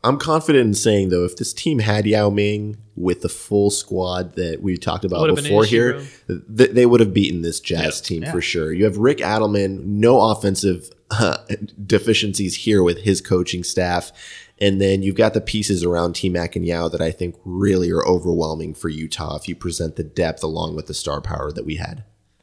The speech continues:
Speaker 3: No, I, I would agree with that. I think this was the year that,
Speaker 2: This is
Speaker 3: um,
Speaker 2: our year.
Speaker 3: Yeah, no, I, I, I think Utah also did a pretty good thing for their end. They added Ronnie Brewer, they added Kyle Korver. Um, you know, they added to their deficiencies, which was three-point shooting, to this team as well.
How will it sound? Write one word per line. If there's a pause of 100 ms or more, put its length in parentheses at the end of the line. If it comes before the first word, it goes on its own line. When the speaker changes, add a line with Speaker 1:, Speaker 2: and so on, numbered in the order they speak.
(220)
Speaker 3:
No,
I,
I
would
agree
with
that.
I
think
this
was
the
year
that, (480)
Speaker 2:
This
is
Speaker 3:
um,
Speaker 2:
our
year. (200)
Speaker 3:
Yeah,
no,
I,
I,
I
think
Utah
also
did
a
pretty
good
thing
for
their
end.
They
added
Ronnie
Brewer,
they
added
Kyle
Korver.
Um,
you
know,
they
added
to
their
deficiencies,
which
was
three-point
shooting,
to
this
team
as
well.